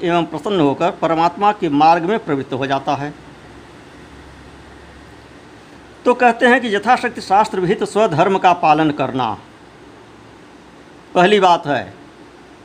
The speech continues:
स्वधर्म का पालन। हमेशा जहाँ कहीं भी शास्त्र चर्चा आई है, जहाँ योग की बात आ रही है, जहाँ ज्ञान की बात आ रही है,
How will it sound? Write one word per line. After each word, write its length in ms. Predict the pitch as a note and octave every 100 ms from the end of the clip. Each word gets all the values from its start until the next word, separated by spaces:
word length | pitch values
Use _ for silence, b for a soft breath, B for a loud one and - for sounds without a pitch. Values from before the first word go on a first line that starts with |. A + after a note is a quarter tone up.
| - -
स्वधर्म 480 | - G3+ D3 D#3+ F3
का 120 | F3
पालन। 540 | E3 D#3 D3+ C#3+ A#2 F#2+ - - - - -
हमेशा 380 | D#3+ F3+ F3+ D#3
जहाँ 260 | C#3+ D3+ D#3+
कहीं 180 | D3
भी 140 | E3 G3+
शास्त्र 340 | G#3 D3 D3
चर्चा 420 | C#3+ D3 C#3+ D3
आई 140 | C#3 D#3+
है, 160 | G3+
जहाँ 220 | D3+ C#3 D3
योग 260 | C#3 D3
की 80 | D3
बात 260 | C#3+ C#3+ D3+
आ 100 | D3+
रही 260 | D3+ F3+
है, 200 | F3+ A3 - B D#3
जहाँ 220 | E3+ F#3
ज्ञान 280 | D3+ C#3 C#3+
की 160 | D3+
बात 240 | D#3 D#3 D#3+
आ 100 | D#3+
रही 220 | E3+ F3+
है, 240 | G#3 B3